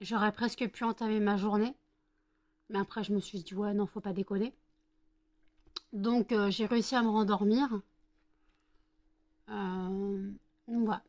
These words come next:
Donc, euh, là, ça va. Je suis assez reposée. Je suis quand même fatiguée encore un peu. Mais là, c'est le moral qui joue. Attendez. C'est mon moral qui joue, hein, ça, c'est normal. J'avoue que la psychiatre et le psychologue m'ont un peu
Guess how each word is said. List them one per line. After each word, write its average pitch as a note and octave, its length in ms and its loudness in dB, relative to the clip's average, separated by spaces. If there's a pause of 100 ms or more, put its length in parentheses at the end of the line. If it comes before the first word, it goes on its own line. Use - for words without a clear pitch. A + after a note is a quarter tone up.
(180)
Donc, G#3+ 280 0
euh, G#3 100 2
là, G#3 160 4
ça G3+ 200 -2
va. G3+ 360 6
Je - 80 -10
suis - 180 -12
assez F3+ 240 -4
reposée. A3 840 4 (640)
Je - 60 -14
suis - 60 -12
quand G3+ 100 -6
même F#3 100 0
fatiguée - 500 -6
encore G3+ 300 0
un G#3 100 4
peu. A3 220 -4
Mais G3 140 2
là, F3+ 180 0
c'est - 240 -8
le F#3 120 0
moral G3 540 4
qui G3 260 -4
joue. G3 240 -4 (120)
Attendez. E3+ 220 -20 (680)
C'est - 240 0
mon G3+ 220 8
moral G3+ 480 4
qui G3+ 200 -4
joue, G#3 320 2
hein, G3+ 200 2
ça, G3+ 200 -8
c'est F3+ 260 -10
normal. F#3 600 4 (1400)
J'avoue A#3 400 4
que B3 140 -2
la G#3+ 180 2
psychiatre A3+ 440 -4
et A#3 40 -4
le G#3+ 60 -4
psychologue A3 600 -2
m'ont G#3 200 4
un G#3 80 4
peu A#3 200 -6